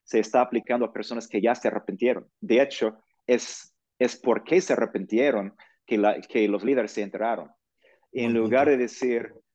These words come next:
Speaker 1: "Gloria a Dios, mi hermano se arrepintió, ¿cómo te ayudamos a crecer?", decimos, "Ah, ahora tienes que escribir una carta, tienes que hacer un anuncio, tenemos que exponerte".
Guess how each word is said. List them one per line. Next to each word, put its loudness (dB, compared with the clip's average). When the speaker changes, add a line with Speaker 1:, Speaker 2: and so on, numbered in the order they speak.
Speaker 1:
"Gloria 2
a -4
Dios, -6
mi -10
hermano -6
se -10
arrepintió, -4
¿cómo -4
te -2
ayudamos -2
a -4
crecer?", -6
decimos, -4
"Ah, 2
ahora 2
tienes -6
que 0
escribir -2
una -4
carta, -2
tienes -8
que -2
hacer -2
un -2
anuncio, -4
tenemos -6
que -4
exponerte". -4